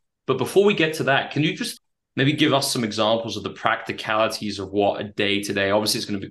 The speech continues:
be very different based on the period of the season, but what your day-to-day might look like and, and how you're able to apply the C L A into some of the things you're doing there at Overtime?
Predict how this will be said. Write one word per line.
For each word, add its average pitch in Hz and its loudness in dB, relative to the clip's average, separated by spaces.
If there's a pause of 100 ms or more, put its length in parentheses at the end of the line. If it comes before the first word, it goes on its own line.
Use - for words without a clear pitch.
be 95 -2
very 95 0
different 95 -6
based 98 -2
on 98 -8
the 92 -10
period 98 -4
of 87 -8
the - -8
season, 90 -6 (360)
but 107 2
what 123 4
your 123 0
day-to-day 107 0
might 101 2
look 107 -2
like 98 0
and, 101 -4 (200)
and 104 -4
how 104 0
you're 107 4
able 104 4
to 104 0
apply 101 2 (200)
the - -8
C 107 0
L 98 2
A 98 0 (360)
into 104 -2
some 101 0
of 98 -2
the - -10
things 101 -2
you're 98 2
doing 101 4
there 92 2
at 92 2
Overtime? 95 -2